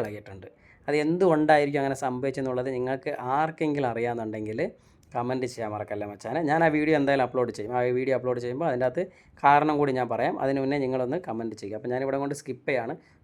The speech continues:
സ്ക്രൂ എല്ലാം ഇട്ടിട്ട് നമുക്ക് നോക്കാം. ഓക്കെ, അപ്പോൾ എല്ലാ സ്ക്രൂവും ഇട്ട് കഴിഞ്ഞു. ഇനി നമ്മൾ ബാക്ക് പാനൽ കവർ ഒട്ടിക്കാൻ പോവാണ്.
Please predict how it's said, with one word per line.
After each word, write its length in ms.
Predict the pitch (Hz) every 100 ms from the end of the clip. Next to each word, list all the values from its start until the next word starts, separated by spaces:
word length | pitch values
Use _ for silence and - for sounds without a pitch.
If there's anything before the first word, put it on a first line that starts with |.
| -
സ്ക്രൂ 180 | 139 135
എല്ലാം 120 | 131 127
ഇട്ടിട്ട് 220 | 120 143 143
നമുക്ക് 180 | 117 113
നോക്കാം. 240 | 101 143 170 - - - - 123
ഓക്കെ, 120 | 123 120
അപ്പോൾ 100 | 131
എല്ലാ 160 | 143 147
സ്ക്രൂവും 220 | 147 139 123
ഇട്ട് 100 | 127
കഴിഞ്ഞു. 260 | 120 117 175 - _ - - 160
ഇനി 100 | 175
നമ്മൾ 180 | 147 151 254 131
ബാക്ക് 160 | 127 123
പാനൽ 160 | 135 131
കവർ 160 | 123 165 127
ഒട്ടിക്കാൻ 360 | 113 123 120 107
പോവാണ്. 300 | 104 101